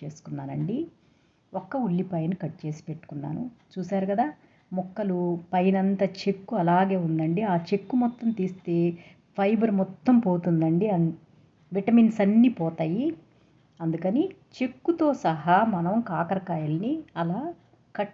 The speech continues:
చేసుకొని పెట్టుకోవాలండి. అప్పుడే మనకు అన్ని విటమిన్స్ వస్తాయి. కడాయి పెట్టుకొని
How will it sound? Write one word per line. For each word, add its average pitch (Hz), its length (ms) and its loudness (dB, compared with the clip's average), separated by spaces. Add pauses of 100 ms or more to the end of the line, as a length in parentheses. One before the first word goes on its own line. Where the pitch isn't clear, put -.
చేసుకొని 226 480 -4
పెట్టుకోవాలండి. 131 720 -6 (720)
అప్పుడే 226 340 -4
మనకు 170 260 0
అన్ని 226 380 6
విటమిన్స్ 185 440 0
వస్తాయి. - 340 -10 (720)
కడాయి 180 380 0
పెట్టుకొని 180 480 0